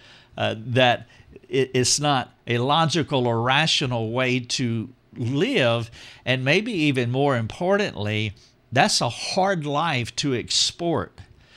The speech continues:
to the next generation, and you see a lot of generational fallout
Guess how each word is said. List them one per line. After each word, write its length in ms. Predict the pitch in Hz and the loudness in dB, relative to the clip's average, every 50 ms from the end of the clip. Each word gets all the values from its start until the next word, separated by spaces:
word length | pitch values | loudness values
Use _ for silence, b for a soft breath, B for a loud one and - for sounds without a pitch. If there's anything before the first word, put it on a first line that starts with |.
| B B B | B B B
to 160 | - - 151 | 0 2 2
the 140 | 135 131 123 | 2 2 0
next 300 | 127 135 139 139 127 - | 0 0 -2 0 -2 -2
generation, 920 | - 120 117 135 131 123 117 110 117 123 139 156 147 - - 120 104 101 85 | -2 0 0 0 0 0 -2 -2 0 0 2 2 2 0 0 -2 -4 -4 -4
and 160 | 104 113 113 | -4 -2 0
you 80 | 131 | 2
see 280 | 131 - - - 151 143 | 2 4 4 4 2 2
a 80 | 123 110 | 2 0
lot 280 | 113 117 123 143 147 | 2 2 2 4 4
of 80 | 147 123 | 2 0
generational 840 | 104 107 123 120 117 117 117 120 123 117 - - 139 113 107 101 95 | 0 0 -2 -2 0 0 0 2 2 2 0 0 -2 -2 -4 -4 -6
fallout 840 | - - - - 151 156 165 175 160 127 98 82 85 95 98 113 | -8 -8 -4 -2 -2 0 0 -2 -2 -2 -2 -2 -2 -4 -4 -4